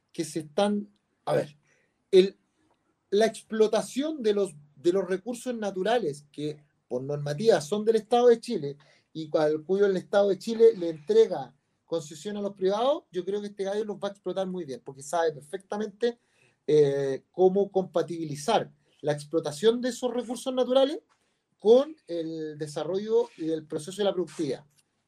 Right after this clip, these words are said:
Sabe, sí, bien. Y, y un, y un ministerio importante, pero no es de, de, de los ministerios de primera línea,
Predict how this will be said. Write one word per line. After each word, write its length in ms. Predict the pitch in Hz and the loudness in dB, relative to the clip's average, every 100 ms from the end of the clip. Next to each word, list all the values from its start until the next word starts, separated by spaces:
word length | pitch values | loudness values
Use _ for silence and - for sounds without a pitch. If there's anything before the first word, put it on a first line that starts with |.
| _ _ - | _ _ -10
Sabe, 360 | 196 139 - _ | -8 -8 -12 _
sí, 220 | - 196 | -10 -8
bien. 240 | 190 160 - _ _ - | -6 -6 -8 _ _ -8
Y, 220 | 175 196 196 _ _ _ - | -2 -2 -4 _ _ _ 4
y 80 | |
un, 180 | 165 180 175 | 4 4 2
y 100 | 180 | 4
un 140 | 196 | 4
ministerio 480 | 196 190 - 214 226 | 2 0 4 4 4
importante, 1000 | 196 180 - 165 147 240 247 - 302 - _ _ _ _ | 0 0 4 4 6 2 2 -6 -8 -8 _ _ _ _
pero 680 | 170 165 165 175 170 170 165 - _ _ _ _ _ - | 0 2 4 2 0 -2 -4 -10 _ _ _ _ _ -8
no 140 | 170 | 0
es 100 | 220 | 2
de, 140 | 240 247 190 | 4 4 2
de, 240 | 190 208 | 0 0
de 140 | 190 202 | 0 -6
los 100 | 196 | -6
ministerios 340 | 196 226 220 | -6 -4 -6
de 60 | 202 | -6
primera 180 | 214 | -8
línea, 380 | 214 226 143 107 | -8 -8 -8 -12